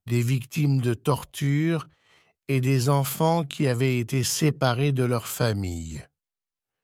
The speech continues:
Sophie a également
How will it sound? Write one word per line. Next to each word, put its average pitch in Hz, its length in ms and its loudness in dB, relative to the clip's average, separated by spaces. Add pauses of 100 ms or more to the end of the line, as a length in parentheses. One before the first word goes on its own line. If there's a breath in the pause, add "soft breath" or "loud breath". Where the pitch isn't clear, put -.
(140)
Sophie 160 760 0 (480 loud breath)
a 123 180 2
également 139 640 2